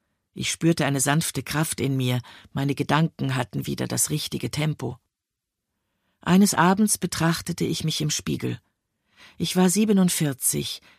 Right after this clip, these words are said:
in vier Monaten hatte ich Geburtstag, doch ein paar Jahre schienen wie durch einen Zauber getilgt. Ich kann nicht sagen,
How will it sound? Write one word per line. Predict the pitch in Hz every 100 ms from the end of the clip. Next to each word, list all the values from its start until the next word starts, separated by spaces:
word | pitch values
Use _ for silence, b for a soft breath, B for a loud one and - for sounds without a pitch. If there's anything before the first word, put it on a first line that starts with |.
| b -
in | 160
vier | 196 185
Monaten | 185 196 185 - 170
hatte | 170 175
ich | 175 -
Geburtstag, | 175 175 165 - 143 139 - B B B -
doch | 160
ein | 165
paar | 175 185 190
Jahre | 175 170 185
schienen | 185 185 190 190
wie | 190
durch | 196 185
einen | 180 175
Zauber | - 175 190 165 156
getilgt. | 175 - 160 131 - - - _ _ _ _ _ _ _ -
Ich | -
kann | 160 170
nicht | 160
sagen, | 160 160 170 165